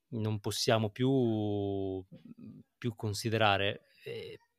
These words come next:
proprio perché teoricamente la valutazione qualitativa su quello che viene fatto è centralizzata, no? È quello che normalmente dovrebbe fare lo Stato, cioè ti dice: "Ok, tu puoi fare,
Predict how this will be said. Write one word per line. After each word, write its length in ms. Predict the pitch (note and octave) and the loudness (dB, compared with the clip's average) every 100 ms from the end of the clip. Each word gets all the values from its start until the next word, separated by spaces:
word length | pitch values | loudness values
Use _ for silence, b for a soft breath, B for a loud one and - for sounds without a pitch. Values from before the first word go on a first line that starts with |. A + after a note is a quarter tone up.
| _ | _
proprio 280 | - G3+ F3 | 0 4 8
perché 520 | C3+ A#2+ D#3 B2 - - | 6 8 6 6 4 4
teoricamente 1040 | G#3 F#3 - C3+ A#2 G#2 G2 - G#2 A#2 | 6 6 6 6 6 2 -2 0 0 0
la 200 | A#2+ A#2+ | 2 4
valutazione 640 | C3 C3 D3+ - G3+ C3 | 4 4 2 4 6 6
qualitativa 640 | - C#3+ C#3 B2 C#3 D#3+ B2+ | 4 6 6 6 2 4 2
su 100 | G#2+ | 2
quello 160 | B2+ B2 | 0 2
che 80 | |
viene 200 | B2+ F3 | 4 2
fatto 440 | D#3 D3+ - A2+ - b b b b _ _ _ _ _ _ - | 4 4 4 0 0 b b b b _ _ _ _ _ _ -2
è 140 | C#3 | -2
centralizzata, 800 | - C#3 B2 A#2 A2+ C#3 A2 G#2 | 2 0 2 0 4 6 6 4
no? 80 | G#2+ | 0
È 80 | A2+ | 2
quello 180 | D3+ | 4
che 120 | C3+ A#2 | 4 4
normalmente 760 | A#2 A#2+ B2 C3+ D#3 D#3 D3+ | 2 2 4 4 4 2 0
dovrebbe 380 | A#2+ B2 B2 A#2 | 2 4 4 2
fare 240 | A2 A2 | 4 2
lo 100 | A2 | 2
Stato, 500 | A2 - - G2+ G2 | -2 0 -2 -2 -6
cioè 160 | A2 A2+ | -4 -4
ti 120 | - | -4
dice: 300 | B2 A2+ G2+ | -2 -2 -2
"Ok, 460 | C3 - G#2 G2 G2 _ _ _ _ _ _ _ | -4 0 2 2 -2 _ _ _ _ _ _ _
tu 160 | - D#3+ | 0 2
puoi 120 | C3 | 2
fare, 580 | A#2 C3+ A#2 A2 G2+ - | 6 6 8 4 2 -2